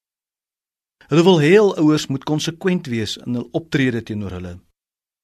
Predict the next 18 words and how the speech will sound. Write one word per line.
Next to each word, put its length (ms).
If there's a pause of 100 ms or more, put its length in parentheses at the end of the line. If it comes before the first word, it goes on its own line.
(320)
Ouers 240
se 80
optrede 460
teenoor 340
hulle 160
moet 160
nie 80
bepaal 480
word 320 (320)
deur 160
hulle 140
buie 380
nie. 160 (1200)
Wel, 260
daar 160
het 140
ons 160
dit. 300